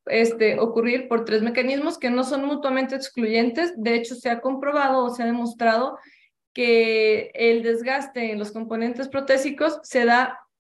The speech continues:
por una conjunción de los tres mecanismos, que es un desgaste abrasivo, un desgaste adhesivo y un desgaste por fatiga. El desgaste abrasivo, pues, hay que recordar que si bien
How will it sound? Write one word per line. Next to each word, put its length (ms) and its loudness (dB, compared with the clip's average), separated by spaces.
por 180 4
una 300 0
conjunción 720 -2
de 200 2
los 260 -2
tres 220 -2
mecanismos, 800 -2
que 140 2
es 100 2
un 140 -2
desgaste 440 -2
abrasivo, 580 -4
un 140 -8
desgaste 600 -4
adhesivo 580 -2
y 100 -6
un 100 -2
desgaste 420 -4
por 240 -6
fatiga. 480 -8
El 160 0
desgaste 480 2
abrasivo, 560 0
pues, 180 -4
hay 200 0
que 100 -2
recordar 540 -2
que 100 -6
si 160 -4
bien 320 0